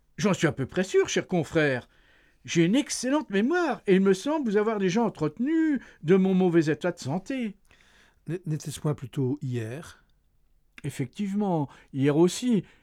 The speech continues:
Speaker 1: mais aujourd'hui également.
Speaker 2: Serait-ce à dire, cher confrère, que nous avons que ce seul sujet de conversation ?
Speaker 1: Des formations professionnelles, sans doute, cher confrère. Je suppose que les plombiers parlent plomberie, les charcutiers charcuterie,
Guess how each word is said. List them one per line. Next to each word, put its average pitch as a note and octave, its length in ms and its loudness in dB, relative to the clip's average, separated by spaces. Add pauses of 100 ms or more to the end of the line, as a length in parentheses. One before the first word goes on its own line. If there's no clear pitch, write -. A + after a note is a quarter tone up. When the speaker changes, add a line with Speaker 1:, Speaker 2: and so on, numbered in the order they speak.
Speaker 1:
mais D#3+ 180 8
aujourd'hui C#3+ 420 2
également. D3+ 500 4 (720)
Speaker 2:
Serait-ce F3 520 -2
à C3+ 80 0
dire, A#2+ 340 -10
cher - 180 -8
confrère, F3+ 520 -2 (260)
que F3 120 4
nous E3+ 260 4
avons F#3 240 0
que D#3 180 -2
ce C#3+ 220 -2
seul B3 360 -4
sujet F3+ 360 -4
de - 60 -14
conversation ? D#3 680 -8 (1120)
Speaker 1:
Des F3+ 120 10
formations E3+ 460 4
professionnelles, D3+ 720 2
sans E3 220 2
doute, F3+ 220 4
cher - 200 -2
confrère. C3 560 -2 (400)
Je C#3+ 140 4
suppose F#3+ 400 4
que - 100 4
les D#3+ 140 6
plombiers E3 560 4
parlent D3 340 2
plomberie, F#3 600 2 (280)
les D#3+ 120 10
charcutiers F3 720 2
charcuterie, G3+ 760 -2